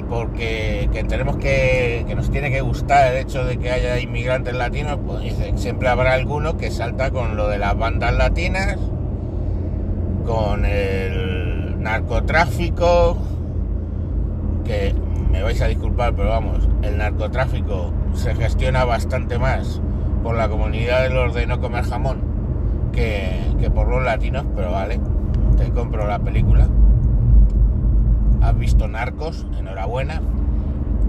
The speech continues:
Y, y claro, pues sí, lógicamente hay, eh, hay bandas latinas, sí.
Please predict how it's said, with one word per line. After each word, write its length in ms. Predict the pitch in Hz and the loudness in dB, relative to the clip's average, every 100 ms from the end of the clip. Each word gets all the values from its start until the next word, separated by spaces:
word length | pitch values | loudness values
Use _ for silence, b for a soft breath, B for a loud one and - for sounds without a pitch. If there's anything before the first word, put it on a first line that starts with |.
| - | 2
Y, 1400 | 180 170 165 151 143 139 131 123 123 - - - - - - - - - - - - - - - - - - - - - - - | 2 2 2 0 0 0 0 2 2 2 0 0 -2 -2 -2 -2 0 0 0 0 2 2 2 4 6 6 4 0 -2 -2 2 4
y 140 | - - | 6 4
claro, 280 | - - | 4 0
pues 200 | - - | 0 2
sí, 180 | - - - | 0 0 0
lógicamente 800 | - - - - - 151 - 135 | 0 0 2 2 2 4 4 4
hay, 340 | - - - - - - - - - - | 2 2 0 0 2 2 2 2 0 0
eh, 640 | 113 - 92 - - - - - - - - - | 0 0 0 -2 -2 0 0 0 2 2 2 2
hay 180 | - 127 | 2 2
bandas 320 | 120 104 - | 2 2 2
latinas, 500 | - - - - - | 4 4 4 4 4
sí. 120 | - | 2